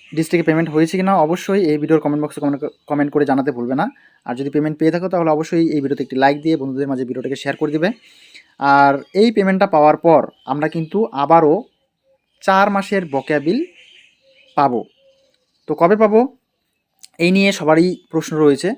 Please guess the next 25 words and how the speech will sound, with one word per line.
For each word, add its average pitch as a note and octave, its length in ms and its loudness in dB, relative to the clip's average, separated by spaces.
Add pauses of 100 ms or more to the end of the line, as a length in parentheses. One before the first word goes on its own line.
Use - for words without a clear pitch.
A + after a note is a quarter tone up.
(400)
তো B2 80 -10
বন্ধুদেরকে F3 580 0
আগাম D#3+ 260 2
জানিয়ে D3+ 260 2
রাখি, D#3 300 -2 (640)
তোমরা F3+ 220 2
যদি A3 180 2
এই G3 240 2
টাকাটা G3+ 260 2
পাওয়ার D#3 280 6
পরে F3 200 2
চুপচাপ E3 400 -2
বসে C3+ 200 -6
থাকো, D3+ 220 -6
তাহলে C#3+ 340 -6
কিন্তু E3 540 -4 (520)
আমাদের D3 480 2 (600)
এই G#3+ 240 2
টাকাটা F3+ 340 0
আমরা E3 400 2 (140)
যতদিন D3+ 320 -4
পরে D#3 180 0
পাচ্ছি, C#3+ 420 0 (360)
অর্থাৎ D3+ 400 -6
ফেব্রুয়ারি D3+ 420 -2